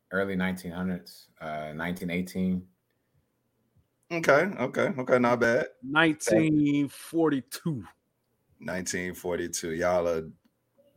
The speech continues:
Speaker 2: eh, not really close. It's
Speaker 1: <laughs>
Speaker 2: eighteen, eighteen ninety-one.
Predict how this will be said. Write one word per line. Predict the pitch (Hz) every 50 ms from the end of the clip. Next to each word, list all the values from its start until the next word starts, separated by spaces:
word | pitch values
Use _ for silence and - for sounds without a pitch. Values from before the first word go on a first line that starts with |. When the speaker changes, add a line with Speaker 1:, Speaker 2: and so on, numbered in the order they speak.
| _ -
Speaker 2:
eh, | 120 123 101 92 - -
not | 92 98 98 92
really | 85 95 92 90
close. | - - - 110 104 104 101 98 -
It's | - 95 - - -
Speaker 1:
<laughs> | - -
Speaker 2:
eighteen, | - 113 165 151 - - - - 226 - 214 202 190 113 - - - - - _ _ _ _ 135
eighteen | 151 151 143 - - 156 147 151 151 147 143
ninety-one. | 135 131 139 143 135 127 123 117 113 113 113 110 85 78 73 73